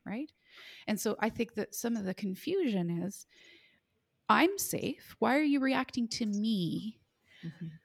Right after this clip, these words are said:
Speaker 1: when I'm not the s-, the unsafe party here? I get that the party that we just came from was really overwhelming. I can, I can wrap my head around that. But now we're in a quiet car. Why are you freaking out now?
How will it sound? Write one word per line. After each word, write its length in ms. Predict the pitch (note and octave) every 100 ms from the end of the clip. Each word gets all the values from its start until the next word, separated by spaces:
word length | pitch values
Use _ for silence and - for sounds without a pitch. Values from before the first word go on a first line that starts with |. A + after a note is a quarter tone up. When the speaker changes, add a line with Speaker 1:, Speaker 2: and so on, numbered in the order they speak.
| -
Speaker 1:
when 300 | G3+ A#3+ A#3 A3+
I'm 240 | C#4 C4
not 240 | C4 -
the 60 | A3+
s-, 340 | - - - -
the 140 | A3 G#3+
unsafe 680 | A3+ G#3+ - G3+ G3 - -
party 380 | - G#3+ F#3+ E3
here? 420 | D#3 - - F#3 -
I 80 | A3
get 320 | C4+ D#4 -
that 160 | B3
the 60 | A3
party 600 | - D4+ D#4 C#4 F#3 D#4 A#3
that 80 |
we 120 | G#3+ A3
just 200 | G#3+ -
came 280 | B3 B3+
from 400 | B3 F#3+ F3+ G3
was 220 | F#3+ E3 F3+ A#3+
really 300 | C4+ C4+ A3+
overwhelming. 800 | G3+ G3+ C#4+ C#4 F3+ A#2+ B3 -
I 60 |
can, 240 | - A3 -
I 120 | -
can 160 | G#3 G3+
wrap 180 | C#4 -
my 80 |
head 220 | A#3+ C#4+ C4
around 200 | G#3 F#3+
that. 180 | F#3 - - -
But 140 | C#4+ B3
now 200 | D#4 E4+
we're 180 | D4+
in 100 | C#4+
a 60 | B3
quiet 440 | - C#4+ C#4+ -
car. 400 | - D4+ D#4 A3+
Why 220 | E3 D#4 F#4+
are 100 | F4+
you 140 | D4
freaking 400 | - E4 D#4+ D#4
out 160 | D#4 D#4
now? 240 | D4+